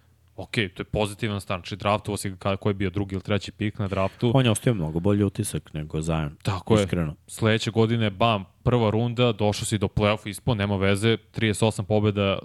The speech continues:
Speaker 1: iz sedamdeset dve utakmice, jer je bila skraćena sezona zbog kovida, jer su nadoknađivali. Zatim pedeset šest pobede,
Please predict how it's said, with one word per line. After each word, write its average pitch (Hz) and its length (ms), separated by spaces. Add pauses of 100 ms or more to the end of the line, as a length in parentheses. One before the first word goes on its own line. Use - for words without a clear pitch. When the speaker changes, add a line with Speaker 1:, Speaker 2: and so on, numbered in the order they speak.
(140)
Speaker 1:
iz 101 240
sedamdeset 104 580
dve 110 80
utakmice, 98 460
jer 95 40
je 98 40
bila 98 200
skraćena 98 440
sezona 98 500
zbog 90 280
kovida, 98 560 (400)
jer 104 100
su - 140
nadoknađivali. 101 920 (560)
Zatim 104 400
pedeset 110 380
šest - 320
pobede, 95 400